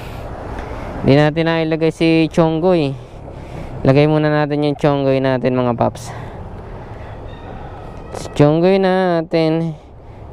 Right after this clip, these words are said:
Yung kaibigan natin, Chonggoy, hindi natin nailagay. Ah, opya. Pangpaswerte natin, Year of the Monkey to dati, kaya meron ako nito eh.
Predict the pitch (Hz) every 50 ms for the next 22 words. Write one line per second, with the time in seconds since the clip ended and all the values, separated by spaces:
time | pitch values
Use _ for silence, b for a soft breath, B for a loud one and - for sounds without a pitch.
0 | - - - - - - - - - - 104 107 - - - - - - - -
1 | - - - - B B B B B B B B - - - - - - - -
2 | - - 123 139 139 135 143 156 151 139 143 151 147 135 135 127 143 147 143 -
3 | 156 143 139 143 151 156 147 143 135 135 135 135 135 123 135 131 135 135 131 131
4 | 123 127 131 139 151 135 123 113 110 - - - - - - - B B B B
5 | B B B B B B B - - - - - - - - - - - - -
6 | - - - - - - - - - - - 156 - - 131 113 113 98 - -
7 | B B B B B B B B B B B B B - B B B B B B
8 | B B B B B B - 117 120 123 123 135 139 - 143 131 131 127 123 123
9 | 131 123 123 120 117 113 139 135 127 117 113 117 123 123 120 - 110 107 120 117
10 | 120 117 117 117 120 117 113 123 110 113 113 107 107 101 127 110 117 107 107 107
11 | 104 101 107 110 110 107 107 110 104 104 110 107 104 104 101 98 - - 107 98
12 | 95